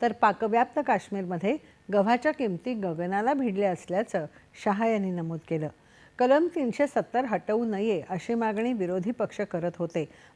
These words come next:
मात्र हे कलम हटवल्याचे सकारात्मक कर-, परिणाम झाले असल्याचं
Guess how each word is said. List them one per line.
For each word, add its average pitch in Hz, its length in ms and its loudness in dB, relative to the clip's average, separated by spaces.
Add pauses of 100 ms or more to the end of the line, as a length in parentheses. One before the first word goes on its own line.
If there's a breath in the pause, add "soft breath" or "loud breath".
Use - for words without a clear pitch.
मात्र 214 240 2
हे 214 260 4
कलम 226 380 2
हटवल्याचे 196 640 2
सकारात्मक 247 800 -2
कर-, 196 200 2 (160)
परिणाम 208 460 0
झाले 190 260 0
असल्याचं 170 480 -6